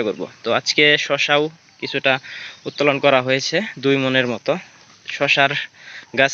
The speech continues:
প্রায় শেষের দিকে, তারপরেও কিন্তু ভরপুর ফল দিয়ে যাচ্ছে। শশার বাজারও এখন পর্যন্ত ভালো, আমাদের টাঙ্গাইলে এক হাজার টাকা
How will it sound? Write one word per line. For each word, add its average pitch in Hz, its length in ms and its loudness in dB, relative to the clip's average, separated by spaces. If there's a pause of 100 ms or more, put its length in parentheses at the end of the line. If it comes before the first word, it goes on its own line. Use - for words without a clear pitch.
প্রায় 151 220 2
শেষের 160 340 2
দিকে, 156 160 0 (100)
তারপরেও 143 400 2
কিন্তু 139 160 -6 (100)
ভরপুর 131 280 0 (220)
ফল 127 200 2 (180)
দিয়ে 135 220 4
যাচ্ছে। - 280 -4 (640)
শশার 143 400 2
বাজারও 143 380 0
এখন 139 200 -8
পর্যন্ত 127 260 -4 (120)
ভালো, 123 200 0 (320)
আমাদের 113 300 -8
টাঙ্গাইলে 123 460 0 (580)
এক 123 120 0
হাজার 123 240 -6
টাকা 120 160 -4